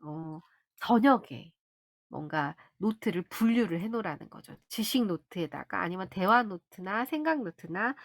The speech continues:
이건 뭔가 여러분들 마음대로 뭔가 그림으로도 분류할 수 있고요. 아니면 영상으로도 글-, 분류할 수 있고요. 아니면은 뭔가 기록하는 거에 애정을 가져보는 것도 좋을 것 같아요.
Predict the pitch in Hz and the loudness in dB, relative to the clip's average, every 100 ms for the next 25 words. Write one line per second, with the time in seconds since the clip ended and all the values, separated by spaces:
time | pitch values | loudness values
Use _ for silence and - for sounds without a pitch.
0 | - - 240 294 240 190 190 156 165 185 | -20 -8 6 6 6 0 0 0 -2 -4
1 | 175 165 156 147 170 165 - 170 190 - | -6 -4 -4 -6 -6 -8 -6 -6 -4 -4
2 | - 233 262 302 247 185 170 175 180 180 | 2 4 6 4 2 0 -4 -6 -12 -8
3 | 170 165 170 - 151 _ 165 170 196 247 | -4 -4 -6 -10 -16 _ -10 -8 -8 -10
4 | _ _ - 170 175 175 175 185 226 277 | _ _ -8 -4 -2 -2 2 4 4 4
5 | 370 311 240 202 185 - 196 180 180 _ | 4 4 -2 -6 -10 -10 -10 -10 -12 _
6 | 202 196 180 185 - 160 160 - 156 170 | -6 -2 -4 -4 -8 -12 -10 -8 -6 -4
7 | 262 - - - - - - - 220 247 | -6 -10 -20 -20 -20 -20 -14 -2 0 4
8 | 240 233 220 190 190 196 202 208 _ _ | 4 2 0 0 2 4 4 2 _ _
9 | - 233 254 294 233 220 202 196 196 208 | -8 -4 0 4 4 2 0 0 0 0
10 | 226 370 381 349 185 240 240 220 185 - | 4 4 2 0 0 0 -2 -4 -6 -10
11 | - 190 - - - - 165 | -8 -6 -4 -6 -8 -10 -10